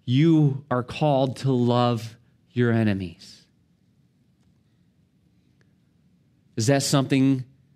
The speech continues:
that we receive? That's a word. Is that something that we will receive, that we will understand? Is, I can repeat it. I can say it. I know,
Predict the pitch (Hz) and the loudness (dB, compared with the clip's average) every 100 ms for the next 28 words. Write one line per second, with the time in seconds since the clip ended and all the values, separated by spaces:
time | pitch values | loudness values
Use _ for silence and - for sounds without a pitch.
0 | _ _ - 127 123 131 113 110 135 127 | _ _ -2 -2 2 2 2 0 2 2
1 | 151 160 127 117 151 139 120 95 - _ | 2 0 0 2 2 4 2 0 -6 _
2 | _ _ _ _ _ _ _ _ - 147 | _ _ _ _ _ _ _ _ -2 0
3 | 127 160 147 - 156 147 151 139 131 127 | 2 2 2 0 0 2 2 2 2 2
4 | 135 139 143 127 117 - - 151 127 127 | 2 2 2 2 0 -2 2 2 4 2
5 | 123 127 151 147 113 143 135 - 151 143 | 2 2 4 4 2 0 0 -2 0 2
6 | 127 120 - - - 143 147 - _ - | 0 -2 -10 -6 -2 -2 -4 -14 _ -2
7 | 135 - 156 147 147 196 269 247 254 - | 0 2 2 2 0 0 2 2 0 -4
8 | - _ _ _ _ _ _ _ - 143 | -20 _ _ _ _ _ _ _ -2 0
9 | 156 180 - 233 285 262 254 - - _ | 2 0 0 2 2 2 0 -4 -20 _
10 | _ _ _ _ _ _ 110 139 143 156 | _ _ _ _ _ _ 0 2 4 4
11 | 165 185 208 208 | 4 4 4 2